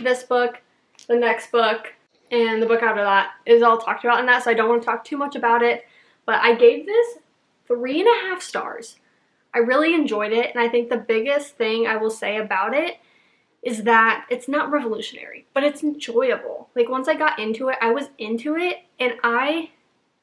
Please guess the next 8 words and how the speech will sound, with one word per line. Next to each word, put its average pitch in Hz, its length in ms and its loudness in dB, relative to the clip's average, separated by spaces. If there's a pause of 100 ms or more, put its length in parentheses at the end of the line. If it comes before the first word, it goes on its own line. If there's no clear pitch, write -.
(200)
would 302 160 -4
say 214 500 -2 (340)
this 226 440 0 (160)
book 226 320 -2 (240)
is 240 120 -2
the 247 140 2
epitome 240 580 2
of 226 280 -2